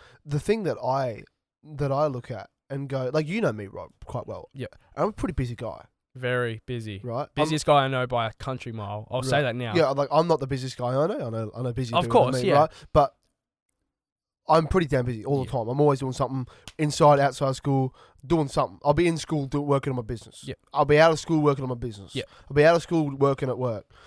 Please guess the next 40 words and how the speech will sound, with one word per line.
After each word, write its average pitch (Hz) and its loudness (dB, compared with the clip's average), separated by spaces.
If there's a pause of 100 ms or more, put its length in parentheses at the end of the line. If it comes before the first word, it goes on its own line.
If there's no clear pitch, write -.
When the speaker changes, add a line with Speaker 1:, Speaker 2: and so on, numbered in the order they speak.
(140)
Speaker 1:
I'll 139 2
be 139 2
out 165 6
of 156 -4
school 151 -2
doing 143 0
whatever. 135 0 (320)
Mate, 143 -6
I'll 156 4
be, 156 2
Speaker 2:
Always. 170 4
Speaker 1:
I'll 160 4
be 156 0
in 156 0
here 151 0
for 139 -6
five 139 2
hours 131 -2
at 120 -10
night, 120 -6 (400)
you 123 -6
know, 135 0 (180)
improving 127 -6
things, 117 -12 (340)
upgrading 131 -4
things, 120 -8
branding 127 -4
things, 120 -12
whatever, 156 4
right? 131 0
Whatever 175 2
it 196 -2
is, 202 0
I'm 139 -6
doing 156 0
something. 110 -8
Speaker 2:
Never 139 0
see 131 -6
you 120 -4
stop. - -6